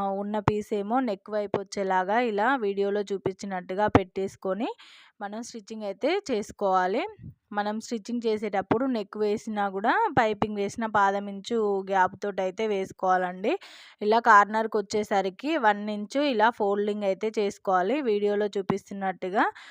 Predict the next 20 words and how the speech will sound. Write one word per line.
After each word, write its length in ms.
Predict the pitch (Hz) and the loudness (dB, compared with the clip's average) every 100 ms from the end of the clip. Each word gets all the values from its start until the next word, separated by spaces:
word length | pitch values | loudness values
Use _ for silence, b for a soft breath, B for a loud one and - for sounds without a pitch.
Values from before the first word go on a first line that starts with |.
| B - | B -6
నీట్‌గా 480 | 226 226 220 226 262 | -2 -2 -2 2 4
వన్ 240 | 254 220 214 | 4 0 -4
ఇంచ్ 220 | 214 226 | -4 -2
అయితే 300 | 208 185 254 | -2 0 -2
లోపలికి 580 | 285 214 202 220 208 262 | 0 0 2 2 0 -4
ఫోల్డింగ్ 460 | - 214 208 214 208 | -2 -2 0 -2 -4
చేసుకోవాలండి. 680 | 196 - 202 190 185 190 220 | -6 -4 0 0 0 -4 -2
కరెక్ట్గా 580 | 202 190 _ - 226 | -2 -2 _ -14 -12
కార్నర్ 580 | 233 208 185 190 214 214 | -8 -6 -6 -6 -10 -12
మీదనే 460 | 208 196 196 214 330 359 | -12 -14 -12 -10 -10 -8
అలా 260 | 202 208 269 | -6 -6 -6
ఫోల్డింగ్ 420 | - 208 202 202 | -4 -4 -4 -6
అయితే 260 | 196 190 214 208 | -6 -6 -6 -6
చేసుకోవాలి. 640 | 190 - 185 175 180 294 415 b b b _ | -6 -8 -4 -4 -2 -4 -6 b b b _
చేసుకున్న 500 | 233 220 - 233 220 214 | -10 -10 -8 -6 -4 -4
తర్వాత 520 | 208 202 196 196 247 320 | -2 0 0 0 0 -2
స్లోగా 600 | - 226 208 214 208 240 359 - | 0 0 2 2 4 4 4 2
కుట్టు 260 | 226 - 226 | -6 -2 0
అనేది 420 | 220 196 190 254 | 0 -2 -2 0
వేసుకుంటూ 640 | 226 202 - - 202 196 | 0 0 -4 -10 -8 -2